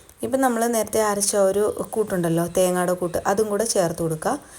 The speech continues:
എന്നിട്ട് ഇതൊക്കെ കൂടെ നന്നായിട്ടൊന്ന് മിക്സ് ചെയ്യുക. ഈ ഒരു സമയത്ത് നമുക്ക്, ഉം, ഉപ്പൊക്കെ ആവശ്യമെങ്കിൽ അതൊക്കെ ടെസ്റ്റ് ചെയ്തിട്ട് ചേർത്ത് കൊടുക്കാം.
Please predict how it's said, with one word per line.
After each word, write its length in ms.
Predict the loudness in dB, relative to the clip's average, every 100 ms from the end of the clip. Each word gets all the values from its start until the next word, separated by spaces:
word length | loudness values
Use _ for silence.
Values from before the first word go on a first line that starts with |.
| -10
എന്നിട്ട് 200 | -4 0 2
ഇതൊക്കെ 220 | 0 0 2
കൂടെ 160 | 2 2
നന്നായിട്ടൊന്ന് 580 | 2 0 0 0 0 -2
മിക്സ് 200 | 0 0 0
ചെയ്യുക. 180 | -2 -4 -10 -20 -2
ഈ 60 | 4
ഒരു 100 | 6 4
സമയത്ത് 400 | 2 2 0 2 2 0 -2
നമുക്ക്, 260 | -2 -2 -2 -2
ഉം, 120 | -4 -4 -4
ഉപ്പൊക്കെ 320 | -2 0 0 0 0
ആവശ്യമെങ്കിൽ 520 | 0 0 -2 -2 0 0 -2
അതൊക്കെ 260 | -4 -4 -4 -2
ടെസ്റ്റ് 220 | -2 0
ചെയ്തിട്ട് 280 | -2 0 0 0
ചേർത്ത് 240 | 0 0 0
കൊടുക്കാം. 320 | 0 2 0